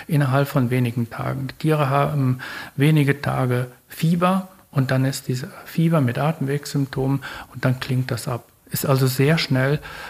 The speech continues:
vorüber. Die schweren Verläufe, der Fall, den ich gerade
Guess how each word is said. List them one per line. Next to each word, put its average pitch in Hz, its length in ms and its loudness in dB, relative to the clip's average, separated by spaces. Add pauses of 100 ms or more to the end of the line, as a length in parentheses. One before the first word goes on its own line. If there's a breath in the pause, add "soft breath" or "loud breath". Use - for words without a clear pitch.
(100)
vorüber. 156 600 2
Die 127 180 0
schweren 156 480 4
Verläufe, 160 760 2 (340 loud breath)
der 123 100 4
Fall, 147 280 4
den 139 160 4
ich 127 140 0
gerade 135 540 0